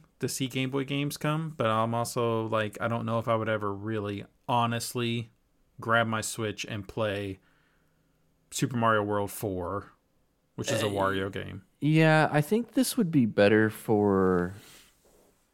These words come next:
Speaker 2: your kids.
Speaker 1: Yeah.
Speaker 2: Because there's some really good little games that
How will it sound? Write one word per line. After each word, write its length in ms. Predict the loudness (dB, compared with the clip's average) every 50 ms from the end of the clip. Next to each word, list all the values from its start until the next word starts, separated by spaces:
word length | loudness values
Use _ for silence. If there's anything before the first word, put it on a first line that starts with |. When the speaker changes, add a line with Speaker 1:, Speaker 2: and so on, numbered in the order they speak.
| _
Speaker 2:
your 100 | -6 -4
kids. 520 | 2 4 6 6 6 4 0 -6 -8 -8 -10 -14 -20 _ _ _ _ _ _ _ _ _ _ _ _ _ _ _ _ _ -4
Speaker 1:
Yeah. 240 | -2 -2 -2 -2 -6 -12 _ _ _ _ _ _ _ -2
Speaker 2:
Because 580 | -2 0 4 6 8 8 8 8 6 2 0 2
there's 200 | 2 2 4 4
some 220 | 2 2 2 2
really 380 | 2 4 4 4 6 6 4 6
good 280 | 6 6 6 6 6 4
little 160 | 2 2 2
games 840 | 2 4 4 4 4 4 4 2 0 -2 -4 -6 -10 -14 -14 -18 _ _ _ _ _ _ _ _ _ _ _ _ -20 -20 -6 0
that 200 | 2 4 4 2